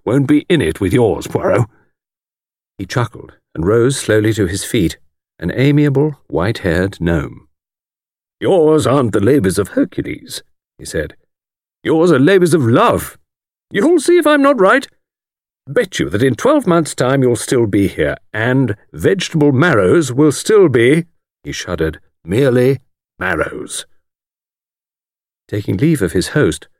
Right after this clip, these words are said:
Doctor Burton left the severe rectangular room.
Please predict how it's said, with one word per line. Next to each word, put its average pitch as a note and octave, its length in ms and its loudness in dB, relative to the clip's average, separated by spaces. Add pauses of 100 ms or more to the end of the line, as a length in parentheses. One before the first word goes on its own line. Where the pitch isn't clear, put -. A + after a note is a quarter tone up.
(420)
Doctor C3+ 240 -6
Burton B2+ 460 0
left C3 280 -2
the - 80 -10
severe F#2 540 -2
rectangular D#2 640 -4
room. E2 400 -2